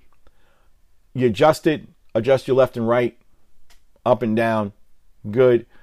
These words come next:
And then if you have the right speed disc inside there, your sights will match for thirty, forty, fifty, sixty, and beyond, depending on how much room and the speed of your bow.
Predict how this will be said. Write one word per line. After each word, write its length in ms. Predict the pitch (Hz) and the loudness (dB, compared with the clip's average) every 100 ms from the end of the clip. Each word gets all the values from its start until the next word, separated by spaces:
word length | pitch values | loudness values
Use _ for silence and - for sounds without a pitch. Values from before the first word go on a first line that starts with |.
| - _ _ - | -20 _ _ -10
And 120 | 135 | -4
then 100 | 151 | -2
if 80 | 160 | 0
you 60 | 165 | 2
have 140 | 185 | 2
the 60 | 180 | 2
right 260 | 156 196 | 2 0
speed 520 | - - 180 160 143 104 | -2 -10 -6 -6 -6 0
disc 420 | 220 127 - - - | 2 2 -4 -18 -10
inside 520 | 113 - 117 101 87 | -10 -2 0 0 -2
there, 320 | 90 80 - _ _ _ _ _ _ _ _ _ _ _ - | -6 -8 -12 _ _ _ _ _ _ _ _ _ _ _ -4
your 380 | 135 123 117 110 | 4 4 4 0
sights 400 | - 160 165 143 | 2 2 2 -4
will 80 | |
match 360 | 135 127 127 - | -2 2 0 -2
for 320 | - 95 78 - _ _ _ _ _ _ | -4 -4 -4 -12 _ _ _ _ _ _
thirty, 600 | - 180 175 165 160 - _ | 2 6 6 2 -6 -12 _
forty, 600 | - 156 151 143 135 135 | -6 0 0 0 -6 -14
fifty, 720 | - - 147 135 - 135 120 _ _ | -18 -6 -4 -4 -6 -8 -10 _ _
sixty, 640 | - 156 139 - 135 117 - | -12 -8 -8 -8 -10 -8 -6
and 240 | 123 120 | -4 -4
beyond, 520 | 123 139 143 117 107 - _ _ _ | -2 0 0 0 -2 -10 _ _ _
depending 320 | 110 - 143 135 | -12 -6 -4 -2
on 100 | 117 | -2
how 120 | 131 | -2
much 200 | 120 107 | -4 -4
room 240 | 117 120 | -4 -2
and 100 | 123 | -4
the 40 | 135 | -8
speed 280 | - 95 | -10 -10
of 60 | 90 | -6
your 100 | 107 | 0
bow. 280 | 156 107 | 2 2